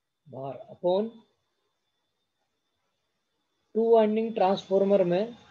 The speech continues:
टू वाइंडिंग मतलब जो हमारा सामान्य ट्रांसफार्मर है, टू वाइंडिंग ट्रांसफार्मर में कॉपर का भार, यही तो कम होगा,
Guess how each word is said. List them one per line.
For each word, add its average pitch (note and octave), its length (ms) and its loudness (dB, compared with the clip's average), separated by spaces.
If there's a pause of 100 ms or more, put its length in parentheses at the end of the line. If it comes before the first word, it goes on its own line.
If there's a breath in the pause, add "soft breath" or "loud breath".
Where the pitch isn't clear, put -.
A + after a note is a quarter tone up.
(140)
टू G#3+ 80 8
वाइंडिंग A3+ 380 6
मतलब A3 260 2
जो A3 100 6
हमारा A3 260 6 (180)
सामान्य G3+ 440 2
ट्रांसफार्मर D#3 600 -4
है, A2 80 -14 (840)
टू A3 140 2
वाइंडिंग G#3+ 400 2
ट्रांसफार्मर G3+ 680 -2
में G#3+ 280 -2 (2750)
कॉपर G3+ 340 2
का G#3 120 4
भार, C#3 300 0
यही F3+ 240 2
तो B3 100 0
कम A#3 140 4
होगा, A3+ 240 6